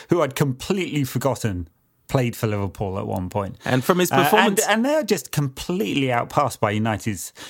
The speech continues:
Speaker 1: United playing a straight four four two, basically. Giggs is wide, Nani is wide, Fletcher and Scholes completely dominate in midfield. I mean, Gerrard scores twice, but he's just not in this game at all.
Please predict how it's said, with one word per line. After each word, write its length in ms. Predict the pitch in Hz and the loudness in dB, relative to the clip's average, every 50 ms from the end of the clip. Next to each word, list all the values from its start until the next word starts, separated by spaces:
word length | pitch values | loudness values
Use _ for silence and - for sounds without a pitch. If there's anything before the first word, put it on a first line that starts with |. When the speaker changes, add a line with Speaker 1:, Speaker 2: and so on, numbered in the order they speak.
| - | -2
Speaker 1:
United 240 | 170 214 247 240 214 | 0 0 0 0 2
playing 180 | - 165 147 127 | 0 2 2 2
a 60 | 120 | -2
straight 260 | - - 135 131 123 | 0 0 0 0 0
four 180 | - - 113 101 | -2 -2 -2 -2
four 220 | - - 113 104 | -2 -2 -4 -4
two, 200 | - - 165 151 | -2 -2 -4 -4
basically. 560 | - - 101 101 - - 110 110 110 110 107 | -2 -6 -8 -8 -10 -10 -6 -4 -4 -4 -4
Giggs 340 | 104 - - 151 151 131 - | -4 -2 -2 -2 0 0 0
is 180 | 139 123 - - | -2 -2 0 0
wide, 320 | 131 117 113 117 113 - - - - - - | 0 2 2 0 0 -2 -8 -16 -20 -20 -6
Nani 300 | - 131 135 131 127 117 | -2 0 0 2 0 -2
is 140 | 110 98 - | -4 -4 -2
wide, 280 | 110 101 101 98 92 - - - - - _ | 0 0 0 0 -2 -6 -12 -20 -20 -20 _
Fletcher 420 | - - - 151 147 - - 127 | -4 0 0 0 0 0 -2 -2
and 100 | 113 104 | -2 -2
Scholes 280 | - - 113 98 90 - | -2 -2 -2 -2 -2 -4
completely 640 | - - 101 - - - 131 127 123 113 120 113 | -4 -4 -4 -4 -4 -2 -2 -2 0 -2 -4 -4
dominate 500 | 92 - 107 101 98 98 101 98 - 95 | -2 -2 -2 -2 -2 -2 -2 -4 -4 -4
in 120 | 95 95 | -6 -6
midfield. 500 | 92 95 - - - 104 98 - - - - _ _ - | -6 -6 -10 -10 -10 -10 -10 -10 -14 -16 -20 _ _ -4
I 100 | 113 113 | -2 -2
mean, 280 | 113 113 110 113 - - _ _ _ _ _ _ _ _ _ _ _ _ _ _ _ 131 | 0 0 -2 -2 -6 -10 _ _ _ _ _ _ _ _ _ _ _ _ _ _ _ 0
Gerrard 320 | 127 185 185 175 170 147 | 2 2 4 4 2 2
scores 320 | - - 147 135 123 - | 0 0 0 0 0 -4
twice, 320 | - - - 160 117 104 - | -6 -4 0 0 0 0 -2
but 160 | - - - | -4 -4 -4
he's 140 | 156 156 - | -4 -6 -6
just 200 | - 180 - - | -6 -4 -2 0
not 180 | 147 139 - | -2 0 0
in 120 | 135 135 135 | 0 0 0
this 160 | 127 107 - | 0 -2 -2
game 280 | - 113 101 95 87 - - _ _ _ _ _ _ _ _ _ _ - | -2 0 0 0 -4 -8 -14 _ _ _ _ _ _ _ _ _ _ 2
at 240 | 175 156 131 - | 2 2 2 0
all. 300 | - 170 123 90 82 - | 0 0 0 -2 -4 -8